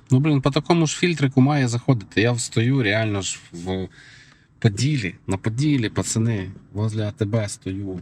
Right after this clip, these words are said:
другим рядом припаркувався. Має приходити щось по-любому. А воно, курва, не приходить.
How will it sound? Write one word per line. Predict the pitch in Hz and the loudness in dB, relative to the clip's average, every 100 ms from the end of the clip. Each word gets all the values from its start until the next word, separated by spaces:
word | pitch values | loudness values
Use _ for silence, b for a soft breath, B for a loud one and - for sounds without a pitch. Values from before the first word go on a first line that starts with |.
| - | -12
другим | - 113 113 110 101 | -6 -2 0 0 -2
рядом | 101 95 90 87 - _ _ _ | -2 -4 -8 -14 -20 _ _ _
припаркувався. | 95 90 92 - 98 98 90 - | -8 -8 -10 -8 -4 -4 -6 -8
Має | 87 120 117 98 | -2 0 0 -4
приходити | 104 - 113 92 - | -2 0 0 -2 -12
щось | - - | -12 -8
по-любому. | - 101 95 107 110 90 b b b b b b _ _ | -4 -2 0 0 0 -4 b b b b b b _ _
А | 87 | -2
воно, | 92 117 | 2 2
курва, | 117 123 107 95 | 4 4 4 2
не | 107 113 | 0 0
приходить. | 117 - 104 101 98 85 | -2 -2 0 0 0 -2